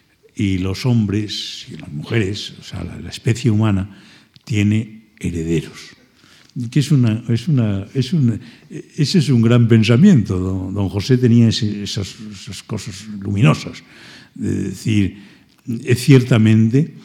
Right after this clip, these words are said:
eh, eh, la herencia, el lugar en el cual unas, eh, muchachas en la burguesía, eh,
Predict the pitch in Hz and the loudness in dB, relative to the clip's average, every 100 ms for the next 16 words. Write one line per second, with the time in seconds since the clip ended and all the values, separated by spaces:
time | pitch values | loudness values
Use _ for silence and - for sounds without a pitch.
0 | - - - - 143 123 120 120 117 110 | -20 -20 -20 -18 -14 -12 -10 -12 -6 0
1 | 101 98 95 92 - - _ _ 123 107 | 2 4 2 -2 -10 -20 _ _ 0 2
2 | 101 101 - 110 101 120 120 101 - - | 2 -2 -4 0 6 8 8 6 -2 -10
3 | - _ _ _ - 110 101 101 107 131 | -12 _ _ _ -8 -4 0 2 4 4
4 | 135 131 120 107 98 - 120 113 104 98 | 6 6 6 4 0 2 2 2 0 -2
5 | 92 - - 110 101 98 101 147 135 - | -6 -12 -14 -16 -12 -6 -2 2 2 0
6 | 110 95 101 92 92 90 92 95 92 92 | -4 -4 -4 -2 -4 -4 -6 -4 -4 -6
7 | - 127 107 87 - - - - _ _ | 0 0 0 -6 -16 -20 -20 -20 _ _
8 | - 107 101 101 98 | -4 0 2 2 0